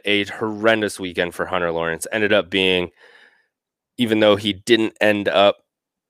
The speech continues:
on the podium for his overall, he still ended up in the top ten with what very well could have been the worst outdoor performance that we might have seen from him ever.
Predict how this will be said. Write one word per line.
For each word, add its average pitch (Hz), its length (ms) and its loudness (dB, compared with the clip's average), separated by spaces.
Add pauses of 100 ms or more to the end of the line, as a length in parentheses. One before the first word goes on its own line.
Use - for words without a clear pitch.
(1300)
on 107 140 2
the 85 80 -2
podium 92 800 2
for 101 180 0
his 87 140 -2
overall, 87 420 4
he 104 120 -8
still 120 280 2
ended 117 180 2
up 107 140 2
in 104 80 -6
the 85 80 -2
top - 340 2
ten 92 400 -2 (340)
with 107 220 -12
what 95 240 0 (600)
very 123 400 0
well 98 340 4
could 113 260 -4
have 104 280 -2
been 87 380 -2 (460)
the 98 120 -2
worst 98 640 -4 (240)
outdoor 95 400 0
performance 90 560 -6
that 82 120 -6
we 85 120 -8
might 85 180 -2
have 78 100 -10
seen 85 240 -6
from 85 400 0
him - 80 -12 (140)
ever. 71 380 -2